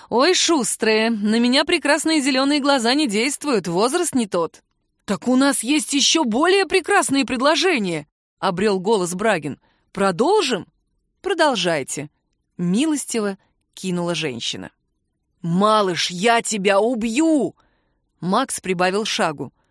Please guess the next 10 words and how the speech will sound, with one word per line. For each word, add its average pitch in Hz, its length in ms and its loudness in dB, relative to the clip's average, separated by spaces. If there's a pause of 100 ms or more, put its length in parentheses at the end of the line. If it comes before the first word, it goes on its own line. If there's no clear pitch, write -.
(540)
«А 180 100 -2
ну 247 140 2
стой, 285 360 2
кому 240 260 4
я 226 120 2
сказал!» 226 600 2 (540)
Костя 233 380 -2
его 196 160 0
всё-таки 196 420 -6
нагнал 190 460 -2